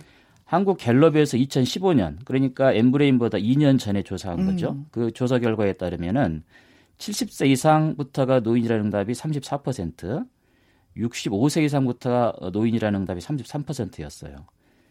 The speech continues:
Speaker 1: 즉, 이 년 만에 칠십 세 이상부터, 어, 노인이라는 응답이 더 늘었다는 것을 알 수
Speaker 2: 그러네요.
Speaker 1: 있죠.
Speaker 2: 예, 예.
Speaker 1: 그리고 더 드-, 의미 있는 그 데이터를 또 볼 수가 있는데요.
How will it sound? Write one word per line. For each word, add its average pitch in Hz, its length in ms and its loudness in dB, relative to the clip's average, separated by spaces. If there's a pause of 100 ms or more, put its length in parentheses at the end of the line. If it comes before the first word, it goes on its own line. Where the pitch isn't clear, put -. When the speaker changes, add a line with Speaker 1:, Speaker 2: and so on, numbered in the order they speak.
(100)
Speaker 1:
즉, 117 160 -4
이 139 180 0
년 175 160 4
만에 123 480 2 (360)
칠십 - 320 -6
세 - 120 -6
이상부터, 117 920 0
어, 78 360 -10
노인이라는 110 460 2
응답이 85 420 -6
더 101 140 -4
늘었다는 101 460 0
것을 226 200 2
알 147 100 -4
수 127 80 -6
Speaker 2:
그러네요. 143 220 -8
Speaker 1:
있죠. 151 140 -6
Speaker 2:
예, 131 280 -8
예. 113 240 -16 (480)
Speaker 1:
그리고 175 240 2
더 143 240 0
드-, 135 340 -2
의미 160 320 0
있는 160 300 2
그 117 140 -2
데이터를 110 480 -2
또 101 100 -4
볼 92 140 -4
수가 101 260 -6
있는데요. 85 600 -6